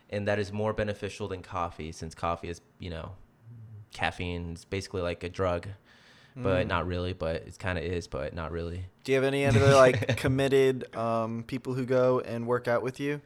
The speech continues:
Speaker 2: in the morning?
Speaker 1: No.
Speaker 2: No,
Speaker 1: No,
Speaker 2: just
Speaker 1: n-,
Speaker 2: you by yourself?
Speaker 1: it's just me by myself, and it's kinda cool 'cause the gym is all by itself. Like,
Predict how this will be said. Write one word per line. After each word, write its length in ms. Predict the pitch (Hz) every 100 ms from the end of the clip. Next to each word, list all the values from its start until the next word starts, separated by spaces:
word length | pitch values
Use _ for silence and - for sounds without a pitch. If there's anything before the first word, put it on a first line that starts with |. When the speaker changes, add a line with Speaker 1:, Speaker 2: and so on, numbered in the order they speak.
| - - -
Speaker 2:
in 100 | 139
the 60 | 147
morning? 360 | 151 156 170 165
Speaker 1:
No. 280 | 127 123 117 -
Speaker 2:
No, 100 | 104 113
Speaker 1:
No, 20 | 131
Speaker 2:
just 120 | 120
Speaker 1:
n-, 60 | 131
Speaker 2:
you 60 |
by 120 | 131 139
yourself? 340 | 139 151 143
Speaker 1:
it's 100 | 117
just 160 | 160 117
me 120 | 131
by 120 | 123
myself, 440 | 98 95 101 98 -
and 80 | 123
it's 100 | 120
kinda 180 | 185 151
cool 260 | 123 131
'cause 260 | 127 107 101
the 100 | 101
gym 220 | 104 113
is 160 | 110 - - - _ -
all 140 | 107
by 140 | 107 98
itself. 400 | 95 98 101 95
Like, 180 | 90